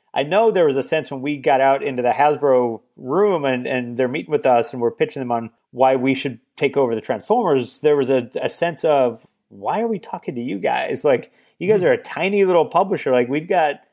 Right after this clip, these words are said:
Speaker 1: you know, the top three or four publishers, uh, are pitching us on this thing. And so why,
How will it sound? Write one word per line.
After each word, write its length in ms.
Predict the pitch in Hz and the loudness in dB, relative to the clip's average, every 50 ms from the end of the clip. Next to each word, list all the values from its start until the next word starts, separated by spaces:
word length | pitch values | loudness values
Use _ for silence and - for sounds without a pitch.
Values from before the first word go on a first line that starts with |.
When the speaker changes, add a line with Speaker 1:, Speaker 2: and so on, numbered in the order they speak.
| _ _ | _ _
Speaker 1:
you 120 | - 180 190 | -8 -4 -2
know, 260 | 160 127 123 131 135 | 0 0 0 0 0
the 100 | 135 151 | -2 -6
top 440 | - - 160 160 160 - - _ _ _ | -2 0 0 0 0 -2 -8 _ _ _
three 240 | - 147 151 160 165 | -2 -2 0 2 2
or 80 | 160 | 2
four 240 | 156 - 170 160 143 | 2 2 2 2 2
publishers, 840 | - 151 165 170 190 - - 165 160 151 139 127 123 - - - 165 | 2 0 0 0 -2 -2 0 2 2 2 2 0 -4 -10 -14 -10 -8
uh, 180 | 170 147 151 - - - | -8 -8 -8 -10 -4 0
are 240 | 139 143 135 131 123 | 2 4 4 4 2
pitching 340 | 131 - 156 151 151 - 143 | 2 0 0 0 0 -4 -4
us 140 | 131 117 143 | -2 -2 -2
on 140 | 135 123 123 | -2 -2 -4
this 120 | 123 113 | -6 -4
thing. 300 | - 135 123 120 117 120 | -4 -4 -4 -2 -4 -6
And 80 | 120 - | -8 -4
so 400 | - 139 127 117 113 110 - _ _ _ _ _ _ _ _ _ | -2 0 2 2 0 -2 -4 _ _ _ _ _ _ _ _ _
why, 580 | - 117 123 135 156 170 175 170 170 156 127 | -2 2 2 4 4 2 2 0 -2 -2 -6